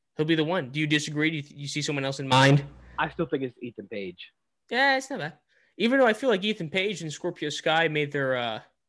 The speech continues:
Speaker 1: they're like a tag team now, so I don't know. But even though I, well, I mean, we'll talk about the ending, you know, uh, and what, where that leads to, but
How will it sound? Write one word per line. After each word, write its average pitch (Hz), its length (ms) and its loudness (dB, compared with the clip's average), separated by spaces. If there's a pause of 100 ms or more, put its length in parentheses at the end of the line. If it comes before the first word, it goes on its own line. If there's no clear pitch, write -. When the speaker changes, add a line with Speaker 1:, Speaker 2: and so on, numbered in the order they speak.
(640)
Speaker 1:
they're 165 140 0
like 160 100 0
a 143 60 -2
tag 139 300 0
team 143 120 -6
now, 120 220 -6
so 131 160 -6
I 113 100 8
don't 120 140 8
know. 131 180 8
But 123 300 6 (240)
even 190 260 0
though 185 140 4
I, 165 160 2
well, 143 320 -6
I 143 60 -4
mean, 156 120 -2
we'll 156 100 0
talk 175 140 0
about 156 160 0
the 131 160 -2
ending, 151 320 -2 (480)
you 143 80 -6
know, 143 180 -2 (220)
uh, 120 160 -6
and 117 160 -8
what, 110 140 -8
where 127 140 -6
that 127 180 -4
leads 135 240 -10
to, 143 160 -2
but 123 260 -4